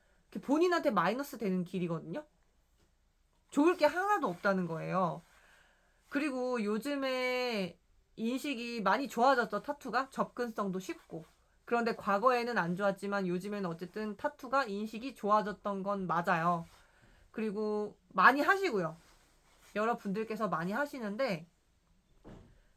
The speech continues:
뭐 저는 타투에 대해서 나쁘게 생각하지 않아요. 뭐 좋다고도 생각을 그렇게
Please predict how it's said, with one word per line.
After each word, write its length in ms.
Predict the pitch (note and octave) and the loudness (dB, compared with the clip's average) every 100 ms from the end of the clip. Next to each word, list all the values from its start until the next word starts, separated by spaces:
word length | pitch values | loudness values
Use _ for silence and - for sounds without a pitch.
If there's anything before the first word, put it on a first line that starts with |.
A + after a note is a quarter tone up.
| _ _ _ - _ - | _ _ _ -20 _ 0
뭐 180 | A3 | 2
저는 480 | G#3+ A#3 B3 C4 B3 | 2 2 0 0 -2
타투에 340 | C4 F4+ F#4+ E4+ | -2 0 0 2
대해서 200 | C#4+ B3+ | 0 0
나쁘게 340 | F3+ - C4 | -2 -2 -4
생각하지 460 | D4 C#4 - D#4+ B3+ | -4 -6 -6 -2 -2
않아요. 420 | E3 D#3+ D#3 E3 _ - | -2 -6 -10 -14 _ -6
뭐 180 | F#3 F#3 | -4 -4
좋다고도 800 | - G#3 - C4+ C#4 B3 A3 A3 | -6 -8 -2 2 2 2 -4 -4
생각을 600 | B3+ B3 A#3+ A3+ A3 G3+ | -2 0 2 0 -4 -4
그렇게 560 | G3 - G3+ F#3 E3+ | -8 -6 -4 -2 -4